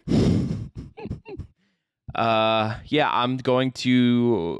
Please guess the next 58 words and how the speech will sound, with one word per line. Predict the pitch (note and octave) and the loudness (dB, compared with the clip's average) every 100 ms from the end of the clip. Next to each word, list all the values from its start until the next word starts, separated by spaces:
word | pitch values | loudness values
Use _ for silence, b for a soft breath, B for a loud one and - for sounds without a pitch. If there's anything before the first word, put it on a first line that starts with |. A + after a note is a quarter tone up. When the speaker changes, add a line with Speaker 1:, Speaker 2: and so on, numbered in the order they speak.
| - | -2
Speaker 2:
our | A2 A2+ | 0 0
nation's | A2 A#2 - A2 | 0 -4 -6 -8
capital | - A#2 D3 A#2 | -4 -4 -2 -2
at | |
the | G2+ | -2
end | |
of | F#2+ | -4
the | F#2 | -4
month | F#2 - | -8 -6
via | F#2 | -8
car, | - F#2+ F2+ F#2 | -6 -2 0 0
and | |
that's, | F#2 G2 A2 | -2 -4 -4
like, | G2 | -4
a | F#2+ | -4
six-hour | - C3 - G2+ F#2 | -6 -4 -2 0 0
drive | F#2 F#2 | -2 -4
for | - | -6
me. | F#2 | -6
And | F2+ | -4
I'm | |
Speaker 1:
Yeah, | C3 | -2
Speaker 2:
already | B2+ | 0
Speaker 1:
that | C#3+ | 0
Speaker 2:
like, | E3 | 0
Speaker 1:
doesn't | E3 F3+ | 2 2
even, | F#3 E3 | 2 0
that | D3 D#3 | -2 -4
Speaker 2:
"That's | F3+ | -2
a | |
Speaker 1:
gets | F3 G3+ | 0 2
you | |
to | F3 | 2
Speaker 2:
long | |
Speaker 1:
San | C#3+ D#3 | 0 0
Speaker 2:
time | D3 | 2
in | B2+ | 2
a | |
Speaker 1:
Diego | B2 A#2 | 2 2
Speaker 2:
car." | G#2+ | -2
Speaker 1:
from | G2+ G#2+ | -2 -10
Phoenix, | F#2+ G#2 F#2+ - | -8 -10 -10 -4
and | C3 | -2
that's, | C#3 D3 | 0 -2
like, | C#3+ | -4
the | - | -4
closest | B2 - C3 - A#2+ - | -6 -2 0 0 -2 -2
city | - A2 G2+ | -2 -2 -4
to | - G2 | -6 -8
us. | F2+ - - - _ _ _ _ _ _ _ _ _ | -8 -8 -6 -6 _ _ _ _ _ _ _ _ _
So, | - - C3 - - F3 | -6 -4 -4 -8 0 0
<laughs> | - - - | 0 -4 -4
yeah. | - A#2 F#2+ - b b b b _ _ _ - | 0 -2 -2 -10 b b b b _ _ _ -8
Speaker 2:
Hometown, | - D3+ D#3 D3 C#3+ | -2 0 2 0 2
hometown, | D#3 D#3+ D#3 D3+ | 0 0 0 0
hometown | C3 D3 D#3 D3+ D3 | 0 -2 0 0 2
of, | D3 C#3+ | 2 2
uh, | C#3+ C#3 | 2 0